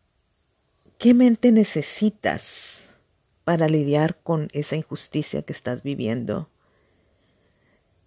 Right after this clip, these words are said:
Para lidiar con los problemas que estás enfrentando,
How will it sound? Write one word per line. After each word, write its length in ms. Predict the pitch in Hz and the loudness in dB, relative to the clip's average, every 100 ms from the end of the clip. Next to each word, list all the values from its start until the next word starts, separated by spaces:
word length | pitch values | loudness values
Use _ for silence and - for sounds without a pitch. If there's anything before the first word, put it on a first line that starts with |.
| _ _ _ | _ _ _
Para 680 | 185 170 170 165 160 160 160 | 6 6 8 6 6 6 4
lidiar 680 | 156 160 151 156 160 190 | 4 2 2 4 4 4
con 140 | - 190 | 2 2
los 140 | 175 | 2
problemas 640 | - 151 143 147 151 160 | 0 0 2 2 0 -4
que 100 | - | -6
estás 380 | 139 - 139 135 | -10 -4 -4 -2
enfrentando, 920 | 143 135 - 135 - 110 113 127 156 | -6 -4 -6 -6 -4 -2 -2 -4 -6